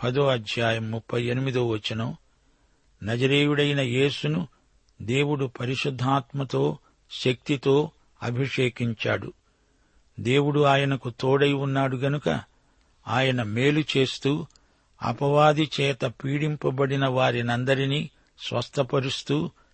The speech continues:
సంచరిస్తూ ఉన్నాడు. అవసరమును బట్టి సమయోచితముగా సత్క్రియలు శ్రద్ధగా చెయ్యాలి. ప్రజల అక్కర, అవసరం ఆధారంగా మనము సత్క్రియలు చెయ్యాలి.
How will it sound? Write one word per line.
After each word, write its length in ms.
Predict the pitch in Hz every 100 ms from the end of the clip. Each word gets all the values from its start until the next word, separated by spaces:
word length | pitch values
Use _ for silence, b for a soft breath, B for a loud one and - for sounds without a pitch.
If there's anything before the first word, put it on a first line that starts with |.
| b
సంచరిస్తూ 800 | - 120 139 143 135 127 - 131
ఉన్నాడు. 560 | 123 117 113 104 98 - _ - 117
అవసరమును 680 | 120 135 143 147 160 160 151
బట్టి 460 | 123 - 117 123
సమయోచితముగా 1200 | 123 120 131 139 156 160 - 131 135 127 113 117 123
సత్క్రియలు 680 | - 113 - 147 143 135 120
శ్రద్ధగా 600 | - 117 117 135 131 123
చెయ్యాలి. 720 | - 113 113 113 110 123 156 _ _ _ _ _ _ -
ప్రజల 380 | 110 123 139 139 135
అక్కర, 640 | 120 120 - 135 131 135 - -
అవసరం 600 | 120 135 - 123 131 131 -
ఆధారంగా 840 | 110 123 120 127 127 127 131 160 - _ _ _ _ -
మనము 300 | 117 139 135
సత్క్రియలు 640 | 127 - 123 - 156 156 120
చెయ్యాలి. 640 | - 117 113 107 101 -